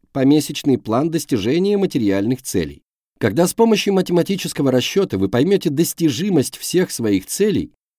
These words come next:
мотивации правильно управлять деньгами и не тратить все накопления будет через край. Задание. Подсчитайте примерную сумму денег, которая пройдёт через ваши руки за всю жизнь.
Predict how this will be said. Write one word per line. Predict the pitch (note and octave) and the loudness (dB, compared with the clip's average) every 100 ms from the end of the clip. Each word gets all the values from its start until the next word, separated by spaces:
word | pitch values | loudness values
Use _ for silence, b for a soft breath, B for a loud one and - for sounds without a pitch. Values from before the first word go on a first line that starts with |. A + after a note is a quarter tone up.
| _ | _
мотивации | A2 B2 D3 F#3 G#3+ - F#3+ F#3 | 0 2 2 2 0 -2 -2 -2
правильно | D#3 F#3 G3+ F#3 E3 | 0 0 2 4 4
управлять | D#3 C#3+ C#3+ D3 A#2 | 2 2 2 2 0
деньгами | G#2 A#2+ D3 G3+ C#3+ | 0 -2 0 0 0
и | F#2+ A2+ | 0 2
не | C#3+ C#3+ | 4 4
тратить | F3+ G3 - F2+ | 2 -2 -2 -10
все | - - B2 | -6 0 0
накопления | G2 F#2+ C#3 F#3+ G#3+ G#3 G#3 | 0 -4 -2 0 2 0 0
будет | F#2+ F2 C#3 C#3 D3 F3+ _ _ _ | -4 -2 4 4 4 -2 _ _ _
через | - - G2+ F#2+ G#2 - - - | -8 -2 0 0 -4 -8 -14 -12
край. | F2 C#2 - _ _ _ _ _ _ _ _ _ _ _ _ _ _ _ _ _ _ _ _ | -10 -10 -14 _ _ _ _ _ _ _ _ _ _ _ _ _ _ _ _ _ _ _ _
Задание. | B2 C3 F3+ G#2+ D#2+ C#2+ B1+ _ _ _ _ _ _ _ - | -4 0 2 0 -2 -8 -16 _ _ _ _ _ _ _ -2
Подсчитайте | C#3 - F#3+ B3+ A3 | 0 0 2 2 0
примерную | F3+ F#3+ F#3 C#3+ C3+ B2+ | 0 4 4 4 4 2
сумму | - B2 G2 F#2 | 0 0 2 0
денег, | C3+ A3 A3 - | 0 -2 -2 -4
которая | C3 B2+ A3 A3+ | -4 0 0 0
пройдёт | F#3+ E3+ E3 F#3 F#3+ | 0 0 2 0 -2
через | - C#3 A#2+ | -2 -2 0
ваши | B2 A2 F#2+ | -2 -2 -4
руки | C3 F#3+ G#3+ - | -4 -4 -6 -6
за | A#2 B2 | -2 -2
всю | G#2 - G2+ A2 - | -2 -4 -4 -4 -4
жизнь. | F#2 F2 E2 C2 | -6 -4 -6 -8